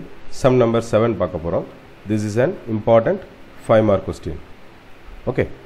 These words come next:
A, B, C are the vertices of triangle A B C. Find the equation of the altitude through A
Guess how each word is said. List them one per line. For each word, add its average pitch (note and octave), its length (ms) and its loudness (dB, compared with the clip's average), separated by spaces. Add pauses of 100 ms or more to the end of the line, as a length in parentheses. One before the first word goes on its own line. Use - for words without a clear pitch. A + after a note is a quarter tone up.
(1200)
A, D#3+ 40 10 (440)
B, C3+ 100 8 (340)
C C3 140 2 (380)
are B2 120 8
the A#2+ 120 4
vertices C#3+ 500 4
of A#2 80 0 (180)
triangle A#2+ 420 4 (100)
A - 100 6
B G2 160 0
C. C#3 120 2 (600)
Find C#3+ 280 10
the B2+ 120 10
equation A#2+ 380 2
of F#2+ 120 0
the G#2+ 120 8
altitude G#2 440 0
through A#2+ 200 0 (280)
A - 20 10